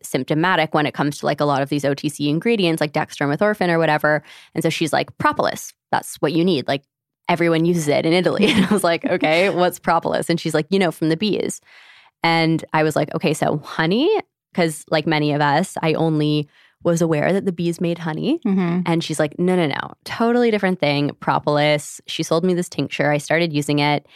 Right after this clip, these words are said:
Speaker 1: In five days, I made a full recovery, and that had just never happened before.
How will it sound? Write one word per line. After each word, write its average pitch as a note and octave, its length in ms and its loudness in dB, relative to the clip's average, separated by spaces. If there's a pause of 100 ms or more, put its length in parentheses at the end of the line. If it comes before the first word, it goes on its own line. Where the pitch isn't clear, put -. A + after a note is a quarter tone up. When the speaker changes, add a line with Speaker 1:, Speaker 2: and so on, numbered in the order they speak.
(600)
Speaker 1:
In G#3+ 140 2
five G3 280 2
days, D#3 360 2
I E3 100 2
made D3+ 180 2
a D3 40 0
full - 160 -2
recovery, - 520 -4
and D3+ 160 0
that D3+ 160 0
had E3 120 0
just C#3+ 240 -4
never D3 720 0
happened - 420 -4
before. B3 500 0